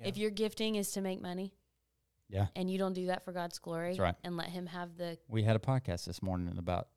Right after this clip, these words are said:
Speaker 3: being generous and making
Speaker 2: Yeah.
Speaker 3: money for the Lord.
Speaker 2: Then
Speaker 3: Yeah.
Speaker 2: money will eat you up.
Speaker 3: It will.
Speaker 2: If,
Speaker 1: Yeah.
Speaker 2: if you're born to, to, to write music or to do those things and you don't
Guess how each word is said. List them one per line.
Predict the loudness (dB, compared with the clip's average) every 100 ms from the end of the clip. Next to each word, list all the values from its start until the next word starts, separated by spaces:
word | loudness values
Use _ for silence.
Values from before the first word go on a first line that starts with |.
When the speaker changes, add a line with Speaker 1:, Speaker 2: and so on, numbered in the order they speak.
| -16
Speaker 3:
being | -10 -6
generous | 0 0 0 -2 -4
and | -2
making | -2 -2 -2
Speaker 2:
Yeah. | 0
Speaker 3:
money | 0
for | -2
the | -4
Lord. | -4 -4 -6 -2
Speaker 2:
Then | 2 4
Speaker 3:
Yeah. |
Speaker 2:
money | 4 2 2
will | -2
eat | -4 -2
you | 0
up. | 0 -2 0
Speaker 3:
It | 4
will. | 8 6 4 -2
Speaker 2:
If, | -2
Speaker 1:
Yeah. | -2 -4
Speaker 2:
if | -4 -4
you're | -2 0
born | 0 -2 -2
to, | 0 2 2
to, | 0 0 0 -2 -10 -4
to | 0 0
write | 0 0 -2 -4 _ _ -16
music | -6 -2 2 2 2
or |
to | 0 0
do | 0 0
those | 0 0
things | -2 -4
and | -4
you | -6
don't | -2 0 0